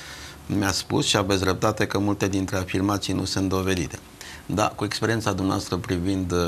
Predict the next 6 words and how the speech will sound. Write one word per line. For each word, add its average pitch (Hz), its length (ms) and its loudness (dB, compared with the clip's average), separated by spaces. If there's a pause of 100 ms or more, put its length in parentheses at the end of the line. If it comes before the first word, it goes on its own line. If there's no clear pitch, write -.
(180)
ritmul 90 440 0
vieții 82 640 0
societății 82 640 -2
americane, 78 640 -2
cum 113 160 0
percepeți 76 720 -4